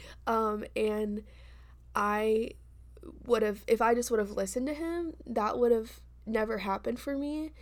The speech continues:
So you, it's a balance of, you know, you don't have to, you don't need to expect someone to throw their life goals away for you, but just make sure that you're supported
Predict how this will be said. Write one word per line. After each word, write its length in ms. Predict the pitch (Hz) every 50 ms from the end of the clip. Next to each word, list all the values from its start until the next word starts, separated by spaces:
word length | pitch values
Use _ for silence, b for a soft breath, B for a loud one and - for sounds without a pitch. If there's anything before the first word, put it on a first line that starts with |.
| B B B B
So 140 | - - 269
you, 240 | 262 240 247 233 - - -
it's 200 | 214 240 240 -
a 60 | 247
balance 540 | 220 208 208 202 214 226 254 262 - - -
of, 180 | 247 247 233 - - - - b b b b b b b b b b - - -
you 100 | - 277
know, 300 | 262 247 226 220 220 - - - - - - - - - - - - - - - - - - - - - -
you 100 | 247 247
don't 240 | 254 277 - - - - - -
have 200 | 240 240 240 233
to, 260 | - - 240 233 - - -
you 320 | - 214 220 262 262 269
don't 160 | 277 294 - -
need 160 | 262 247 -
to 80 | -
expect 380 | 220 220 - - - 214 208 220
someone 200 | - 226 220 214
to 80 | 208 196
throw 400 | 190 - - - 202 190 196 202
their 280 | 196 202 190 196 190 - - - - - -
life 400 | 208 208 190 196 202 208 - -
goals 300 | - 180 175 180 - 214
away 240 | 214 220 214 214 214
for 360 | - - - - 190 190 196
you, 300 | 208 220 220 226 233 220
but 300 | 214 202 196 - - 214
just 200 | 262 311 302 -
make 180 | 294 277 269
sure 160 | - - 233 226
that 180 | 214 - - - - - - - - -
you're 220 | - 214 220 214
supported 600 | 214 - 226 202 - 196 202 208 208 202 202 -